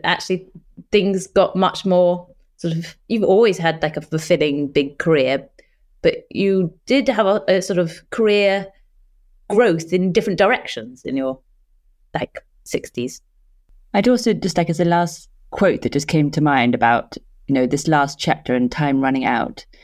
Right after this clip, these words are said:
Speaker 2: And it reminds me of a quote from a man called Bayo Akomolafe, who's a, writes actually about the ecological crisis. He says, "The times are urgent,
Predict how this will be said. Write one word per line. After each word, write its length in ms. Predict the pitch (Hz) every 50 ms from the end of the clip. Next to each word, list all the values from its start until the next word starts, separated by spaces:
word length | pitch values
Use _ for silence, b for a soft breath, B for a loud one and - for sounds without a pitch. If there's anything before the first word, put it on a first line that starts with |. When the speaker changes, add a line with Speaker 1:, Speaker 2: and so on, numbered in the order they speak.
| b b _ _ _
Speaker 2:
And 140 | - 143 147
it 40 | 110
reminds 480 | 113 156 160 170 175 170 160 151 -
me 140 | 156 151 147
of 100 | 147 135
a 60 | 151
quote 440 | 151 151 - 165 151 139 - - -
from 540 | - - - 156 143 135 135 131 131 - - _ _ _ -
a 40 | 143
man 220 | 139 135 131 127
called 140 | 127 - -
Bayo 320 | - 131 131 135 131 131
Akomolafe, 680 | 127 - - 143 135 127 127 127 127 127 - 131 127 127
who's 200 | 127 131 123 -
a, 220 | 127 127 127 - - _ _ _ - - - -
writes 260 | - 131 135 - -
actually 220 | - - - - -
about 260 | - - 139 - -
the 100 | 135 135
ecological 520 | 123 - 139 135 139 131 - - - 127
crisis. 440 | 123 - - - - - - - -
He 580 | - 175 156 175 175 165 165 156 - 156 156 _ _ _
says, 460 | - - 170 151 147 143 139 - - - -
"The 100 | - 151
times 520 | 156 156 170 196 190 185 185 180 165 151
are 100 | 170 156 -
urgent, 600 | 156 151 143 135 - - - - - 151 - -